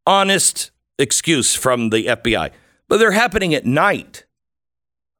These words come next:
Oh, I didn't know the F B I could only solve crimes that happen during the daytime.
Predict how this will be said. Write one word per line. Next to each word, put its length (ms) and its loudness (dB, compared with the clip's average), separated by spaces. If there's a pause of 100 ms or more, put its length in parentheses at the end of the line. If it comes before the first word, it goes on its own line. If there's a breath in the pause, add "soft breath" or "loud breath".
Oh, 1200 2
I 200 0
didn't 400 -2
know 420 2
the 180 2
F 140 0
B 140 2
I 120 2
could 160 -2
only 200 0
solve 340 -2
crimes 400 -2
that 140 0
happen 360 -2
during 340 -2
the 100 -2
daytime. 1040 -2